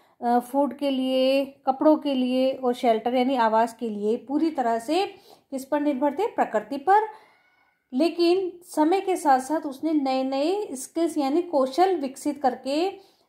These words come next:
भोजन का उत्पादन किया, घर बनाए, यातायात एवं सांचर-, यातायात एवं संचार के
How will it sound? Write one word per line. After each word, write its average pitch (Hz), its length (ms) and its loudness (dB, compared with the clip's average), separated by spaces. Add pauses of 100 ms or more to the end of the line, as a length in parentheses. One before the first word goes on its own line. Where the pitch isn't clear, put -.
(120)
भोजन 269 380 0
का 311 360 4
उत्पादन 277 640 2
किया, 302 380 0
घर 240 300 -2
बनाए, 285 520 -2
यातायात 269 600 2
एवं 302 120 -2
सांचर-, 247 920 -2
यातायात 269 520 2
एवं 294 140 2
संचार 240 480 0
के 320 260 -2